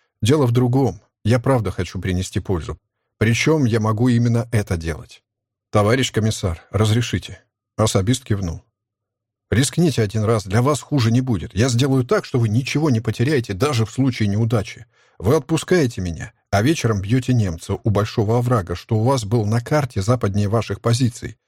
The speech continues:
Да-да, именно». Я увидел, как комиссар качал головой, собираясь что-то сказать. «Я заманю их сюда, а вы устроите им котел.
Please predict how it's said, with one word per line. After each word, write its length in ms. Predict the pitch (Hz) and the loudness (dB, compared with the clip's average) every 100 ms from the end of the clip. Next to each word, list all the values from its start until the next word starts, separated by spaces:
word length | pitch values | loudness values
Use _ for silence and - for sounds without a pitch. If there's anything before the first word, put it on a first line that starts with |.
| _ - | _ -2
Да-да, 360 | 98 131 135 | 2 4 2
именно». 480 | 98 135 110 78 90 - _ _ _ _ _ - | 2 2 0 -4 -12 -16 _ _ _ _ _ -2
Я 140 | 107 | 2
увидел, 380 | 123 120 135 117 | 4 2 2 0
как 180 | 117 113 | 0 -2
комиссар 480 | 110 107 - 139 127 | 0 0 0 -2 0
качал 380 | 107 - 120 | -4 0 0
головой, 420 | 101 98 104 151 135 | 0 0 0 0 0
собираясь 480 | 107 95 147 127 | -2 0 2 0
что-то 300 | - 117 113 | -2 -6 -4
сказать. 520 | 110 - 110 104 85 _ _ _ _ | -6 -2 -2 -2 -6 _ _ _ _
«Я 220 | 98 156 | 0 2
заманю 420 | 147 151 147 160 | 2 2 2 2
их 160 | 143 131 | 2 0
сюда, 600 | - 135 131 156 117 - _ | -2 -2 2 2 2 -2 _
а 100 | 101 | 0
вы 120 | 131 | 2
устроите 540 | 180 123 - 156 131 117 | 0 -2 0 0 2 0
им 120 | 131 | 0
котел. 540 | 131 123 101 87 80 | 0 -2 -2 -4 -4